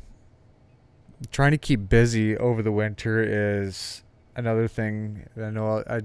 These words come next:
talked to a lot of my friends, and, you know, I, I talked to one friend the other day, and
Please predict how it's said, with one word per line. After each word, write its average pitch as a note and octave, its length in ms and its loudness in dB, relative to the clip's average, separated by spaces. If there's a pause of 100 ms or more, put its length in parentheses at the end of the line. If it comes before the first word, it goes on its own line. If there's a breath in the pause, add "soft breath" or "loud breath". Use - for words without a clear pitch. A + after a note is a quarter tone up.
(120)
talked G#2+ 300 -4
to G#2 120 -4
a G2 40 -4
lot G2+ 180 -4
of G2+ 60 -4
my G2 100 -4
friends, G2+ 440 -6
and, G2 340 -8 (560 soft breath)
you G#2+ 80 -4
know, G#2 240 0
I, A#2 60 0
I - 20 2
talked G#2+ 320 0
to G#2 60 -6
one G#2 140 0
friend G2+ 280 -2
the G2 80 0
other G2 180 0
day, G#2 300 0
and G#2 260 -6